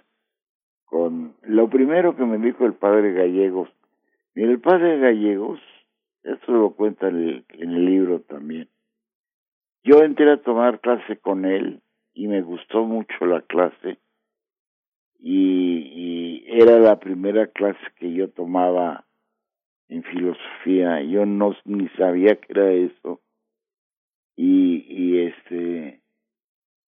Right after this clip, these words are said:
y entonces a, a la salida de una de las clases le dije que, que, a, que si tenía tiempo de tomarse un café, y entonces me dijo,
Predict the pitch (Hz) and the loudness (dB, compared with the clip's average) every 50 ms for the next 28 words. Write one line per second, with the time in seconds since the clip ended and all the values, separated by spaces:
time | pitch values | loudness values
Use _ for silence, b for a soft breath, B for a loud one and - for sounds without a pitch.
0 | _ _ _ _ _ _ _ _ _ _ _ _ _ _ _ _ _ - 101 104 | _ _ _ _ _ _ _ _ _ _ _ _ _ _ _ _ _ -8 -6 -6
1 | 98 - 123 127 123 104 - 98 - - - - - 107 104 101 101 95 - - | -2 0 2 2 2 0 -2 -8 -8 -8 -8 -6 -2 0 2 2 2 2 0 -2
2 | 101 101 104 107 127 143 156 151 139 127 123 120 107 104 101 110 113 113 110 107 | 0 0 2 2 2 0 0 0 2 2 4 4 4 2 2 -2 -2 -2 -2 0
3 | 107 107 104 104 104 101 - - - 107 107 98 - - 87 87 92 90 87 87 | 0 0 2 0 0 -2 -4 -2 0 0 0 0 -2 -8 -8 -6 -4 -4 -4 -4
4 | 87 78 - 82 92 92 85 - _ _ _ _ _ _ _ _ _ _ _ _ | -6 -8 -8 -6 -6 -6 -6 -8 _ _ _ _ _ _ _ _ _ _ _ _
5 | _ _ _ _ _ _ _ _ - 82 85 78 69 69 - _ _ - 87 87 | _ _ _ _ _ _ _ _ -4 -2 -2 -2 -4 -8 -16 _ _ -4 -2 -2
6 | 82 85 92 95 85 - - _ - 87 87 82 - - 85 - - 98 98 104 | 0 0 0 -2 -2 -4 -8 _ -14 -14 -14 -12 -14 -18 -12 -6 -4 -2 0 2
7 | 113 113 110 110 123 120 104 104 104 101 95 87 - - 90 90 92 95 92 - | 2 0 2 0 -2 -2 -2 0 0 0 0 0 -2 -4 -4 -2 -2 -2 -4 -4
8 | - 95 90 - - 92 - - - 95 98 82 - _ _ _ _ _ _ _ | -8 -12 -8 -6 -6 -6 -4 -2 0 0 0 0 -2 _ _ _ _ _ _ _
9 | _ _ _ _ _ _ _ _ _ _ _ _ _ _ _ _ _ _ _ _ | _ _ _ _ _ _ _ _ _ _ _ _ _ _ _ _ _ _ _ _
10 | _ _ _ _ _ _ _ _ _ _ _ _ - 82 87 85 - - - 95 | _ _ _ _ _ _ _ _ _ _ _ _ -8 -6 -6 -6 -6 -8 -10 -10
11 | 131 - 101 101 - - | -8 -6 -8 -8 -10 -12